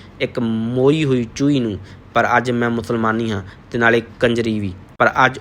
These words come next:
ਉਹੀ ਸਮਾਜ ਤੇ ਉਸਦੇ ਵੱਡੇ ਕਰਤੇ ਧਰਤੇ, ਜਿਹੜੇ ਆਪਣੇ ਆਪ ਨੂੰ ਸਭਿਅਤਾ ਦੇ ਧਰਮ ਦੇ ਠੇਕੇਦਾਰ ਸਮਝਦੇ ਨੇ, ਅੱਜ ਮੇਰੀ ਬੈਠ 'ਤੇ ਆ ਕੇ ਮੇਰੀਆਂ ਜੁੱਤੀਆਂ ਦੇ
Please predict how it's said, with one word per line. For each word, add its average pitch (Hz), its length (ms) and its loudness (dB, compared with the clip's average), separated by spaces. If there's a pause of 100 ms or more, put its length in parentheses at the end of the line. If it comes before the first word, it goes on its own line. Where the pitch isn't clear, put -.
ਉਹੀ 151 200 4
ਸਮਾਜ 127 420 2
ਤੇ 127 120 -2
ਉਸਦੇ 117 160 0
ਵੱਡੇ 117 340 0 (100)
ਕਰਤੇ 120 300 0
ਧਰਤੇ, 110 480 -2 (280)
ਜਿਹੜੇ 151 260 6
ਆਪਣੇ 127 300 0
ਆਪ 120 300 2
ਨੂੰ 113 120 -2
ਸਭਿਅਤਾ 131 460 0
ਦੇ 123 120 -2 (100)
ਧਰਮ 113 220 0
ਦੇ 113 100 -2 (140)
ਠੇਕੇਦਾਰ 123 400 0
ਸਮਝਦੇ 120 440 -2
ਨੇ, 101 180 -4 (480)
ਅੱਜ 127 120 0
ਮੇਰੀ 127 200 -2
ਬੈਠ 113 340 2
'ਤੇ - 140 -4
ਆ 107 100 2
ਕੇ 110 100 -6
ਮੇਰੀਆਂ 110 200 -4
ਜੁੱਤੀਆਂ 113 420 -6
ਦੇ 110 80 -4